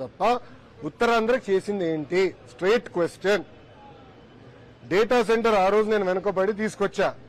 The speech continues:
మీరు పక్క రాష్ట్రానికి తరిమేశారు. అది మహారాష్ట్రకి వెళ్ళింది. అది లూలు తరిమేశారు. ఇట్లా ఐటీ కంపెనీలు హెచ్ఎస్బిసి మూతపడింది మీ ప్రభుత్వ హయాంలోనే.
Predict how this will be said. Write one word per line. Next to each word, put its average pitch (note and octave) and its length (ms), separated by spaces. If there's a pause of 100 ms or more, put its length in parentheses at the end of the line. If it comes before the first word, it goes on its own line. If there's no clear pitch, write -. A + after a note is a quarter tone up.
(280)
మీరు G#3 200
పక్క G3 260
రాష్ట్రానికి G#3 360
తరిమేశారు. F3+ 440
అది A#2+ 100 (460)
మహారాష్ట్రకి G3+ 520
వెళ్ళింది. G3 260
అది C#3+ 140 (1400)
లూలు A#3 340
తరిమేశారు. G#3 600 (1400)
ఇట్లా F3 160
ఐటీ F#3+ 200
కంపెనీలు A#3 460 (180)
హెచ్ఎస్బిసి G#3+ 500
మూతపడింది G#3+ 640 (640)
మీ F3+ 140
ప్రభుత్వ A3 360
హయాంలోనే. F#3+ 440